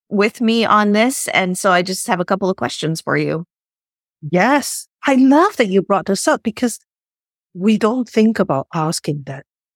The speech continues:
Speaker 1: Oh, I know. We assume.
Speaker 2: We assume and we think, "Oh, you're a doctor, you must know. And if you're a female doctor, you must understand my body. And if you're a female doctor, you must have sympathy for what I'm going through."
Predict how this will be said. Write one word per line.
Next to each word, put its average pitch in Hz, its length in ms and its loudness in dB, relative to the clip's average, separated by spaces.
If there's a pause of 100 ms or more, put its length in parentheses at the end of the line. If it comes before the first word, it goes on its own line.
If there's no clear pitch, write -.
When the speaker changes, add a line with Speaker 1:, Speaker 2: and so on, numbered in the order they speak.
(100)
Speaker 1:
Oh, 294 160 -6
I 320 80 0
know. 254 140 6
We 240 160 4
assume. 247 520 0 (380)
Speaker 2:
We 302 200 4
assume 440 460 2
and 285 180 4
we 262 100 4
think, 311 320 2
"Oh, 247 140 4
you're 190 220 4
a 151 40 0
doctor, 202 340 0
you 160 200 -4
must 170 340 0
know. 156 220 -4
And 220 320 0
if 208 180 0
you're 185 200 4
a - 40 0
female 262 420 2
doctor, 160 500 0 (480)
you 175 160 2
must 185 260 0
understand 165 640 -2
my 170 240 2
body. 143 500 -2 (400)
And 247 220 2
if 269 160 2
you're 247 140 6
a 226 40 0
female 294 380 2
doctor, 208 360 0
you 202 220 -2
must 220 360 0
have - 200 -4
sympathy 220 560 -4
for 165 300 -2
what 185 200 0
I'm 156 140 -2
going 139 300 -6
through." 285 260 -2